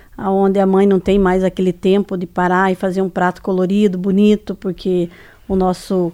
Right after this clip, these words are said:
capital, ele, ele gira em torno disso, né? O nosso mundo, o nosso dia gira em torno do capitalismo. Então, a mãe tem que trabalhar fora e ali acaba se diminuindo a, o cuidado da alimentação, né?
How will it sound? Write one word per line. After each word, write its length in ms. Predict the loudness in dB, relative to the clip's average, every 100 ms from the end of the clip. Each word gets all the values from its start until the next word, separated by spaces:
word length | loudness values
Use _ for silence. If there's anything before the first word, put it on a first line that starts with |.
| _
capital, 580 | -6 -6 0 4 4 2
ele, 380 | 0 0 0 -2 -12 -20 -10 0
ele 220 | 2 2
gira 340 | 4 6 6
em 80 | 4
torno 300 | 4 4 4
disso, 340 | 4 2 4 2
né? 160 | 4
O 40 | 4
nosso 280 | 2 2
mundo, 360 | 2 4 2 2
o 40 |
nosso 300 | 2 0 -2
dia 340 | -6 0 2 2
gira 440 | -2 -4 0 0
em 80 | 0
torno 240 | -2 -4 -4
do 80 |
capitalismo. 600 | -6 -6 -4 0 0 -2 -6 -14 -20 -18 -2
Então, 240 | 0 0
a 80 | 2
mãe 220 | 2 4
tem 200 | 4 2
que 60 | 2
trabalhar 320 | 0 0 0
fora 480 | 0 0 0 0 -6 -12 -8
e 380 | -4 -4 -6 -6
ali 500 | 0 2 2 0 0
acaba 460 | 0 0 0 0 -2
se 380 | -6 -4 -2 -4 -12 _ _ -8
diminuindo 880 | 2 6 8 6 4 4 4 2 0
a, 720 | 2 2 2 2 0 -2 -6 _ -14
o 140 | -8 -6
cuidado 420 | -2 2 4 2
da 180 | 2 2
alimentação, 720 | 2 2 0 -4 -4 -4 -2
né? 160 | -4